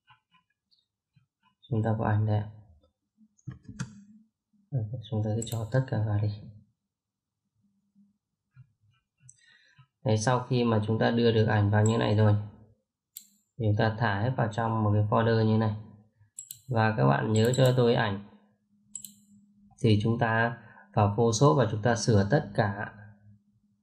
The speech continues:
bằng nhau nhé. Và hình vuông bằng nhau. Và đây tôi sửa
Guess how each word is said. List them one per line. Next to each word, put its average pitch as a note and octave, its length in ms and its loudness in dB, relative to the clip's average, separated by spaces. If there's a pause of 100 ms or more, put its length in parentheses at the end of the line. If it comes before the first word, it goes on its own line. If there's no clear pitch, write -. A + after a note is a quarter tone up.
(460)
bằng G2+ 220 6
nhau A2+ 280 4
nhé. B2+ 160 2 (400)
Và G#2 180 2
hình G2+ 260 6
vuông B2+ 180 8 (180)
bằng G2+ 200 4
nhau. A2+ 260 2 (600)
Và G#2+ 160 0
đây A#2 220 2
tôi A#2 160 0
sửa G#2 500 -2